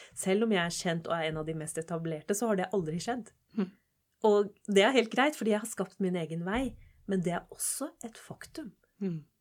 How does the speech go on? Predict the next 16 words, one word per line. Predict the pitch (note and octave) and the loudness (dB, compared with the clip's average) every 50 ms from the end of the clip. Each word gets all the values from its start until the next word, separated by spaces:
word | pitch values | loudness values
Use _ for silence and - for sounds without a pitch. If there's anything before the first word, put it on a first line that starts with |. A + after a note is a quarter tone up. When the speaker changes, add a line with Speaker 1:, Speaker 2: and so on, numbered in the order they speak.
| _ _ _ _ _ _ _ _ - | _ _ _ _ _ _ _ _ -8
Speaker 1:
At | F3+ F3 - | -8 -4 -2
jeg | F#3+ F3 E3+ E3+ | -2 -2 -2 -2
som | - F#3 F#3 - | -4 -6 -8 -6
er | E3 E3 F3+ G3+ - E3+ | -6 -6 -4 -4 -4 -6
en | E3 E3 | -6 -8
av | D#3+ | -8
de | E3+ E3+ | -8 -6
mest | E3 E3+ - - - | -6 -6 -8 -8 -8
kjente, | - G3 E3+ E3 - D3+ | -6 -6 -6 -6 -8 -10
etablerte | D#3 - F3+ E3+ E3 E3 D#3+ D#3+ - - - - F#3 - _ - - _ _ _ - G3+ | -10 -8 -10 -8 -6 -6 -6 -8 -8 -12 -14 -14 -14 -14 _ -20 -20 _ _ _ -6 -6
artistnavnene | F#3+ - - - - - C4 G#3+ F#3+ F3 E3 E3+ E3 E3 E3 D#3+ E3 - - F#3 | -4 -4 -2 -2 -2 0 0 0 0 0 -2 -2 -2 -4 -4 -6 -6 -8 -6 -6
med | F3 E3+ E3 D#3+ D#3 - - - | -4 -4 -4 -6 -8 -8 -8 -6
pakistansk | E3 - F3+ E3 - D#3+ D#3+ - | -6 -4 -4 -4 -4 -6 -6 -4
bakgrunn | - E3 E3 - E3 D3+ D#3 D#3 | -6 -6 -6 -6 -8 -8 -8 -8
i | E3 E3+ | -8 -8
Norge, | E3 D#3+ D3+ D3 D#3+ E3+ E3 | -8 -8 -10 -12 -12 -12 -12